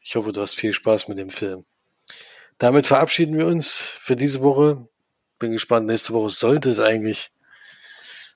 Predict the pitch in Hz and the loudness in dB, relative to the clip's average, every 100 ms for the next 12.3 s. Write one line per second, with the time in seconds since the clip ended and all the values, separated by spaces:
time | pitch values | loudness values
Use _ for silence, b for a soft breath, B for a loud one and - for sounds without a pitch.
0 | _ 98 101 131 120 113 110 123 - 117 | _ -2 2 4 4 4 2 -2 -2 -2
1 | 107 - 113 107 - - 104 117 123 113 | -2 2 2 2 0 0 2 0 2 2
2 | 104 - 104 110 110 110 104 98 - 107 | 2 0 -2 -4 -4 -2 -2 -4 -4 -4
3 | 104 - 110 107 - - - 120 110 - | -6 -6 -6 -2 0 0 -2 -6 -2 0
4 | 120 117 107 110 110 - - - _ 110 | 2 2 2 2 2 -4 -12 -18 _ -4
5 | 101 101 98 - _ _ _ - 107 - | -2 -6 -10 -20 _ _ _ -2 0 2
6 | 104 104 104 110 - - 101 - - 131 | 2 2 -2 -2 -2 -2 -2 -2 0 0
7 | 123 120 113 - 123 131 160 156 B B | 0 0 0 2 4 6 4 2 B B
8 | B B _ 110 - 120 107 110 107 101 | B B _ -2 0 -2 2 2 2 2
9 | 117 110 113 110 107 113 107 107 107 98 | 0 2 0 0 0 0 2 0 -2 -4
10 | - 117 127 107 104 - 107 113 120 107 | 2 2 2 0 2 2 2 2 0 -2
11 | - 117 113 110 110 110 110 107 - 113 | -2 -2 -4 -6 -8 -6 -2 -2 -4 -6
12 | 113 117 | -8 -10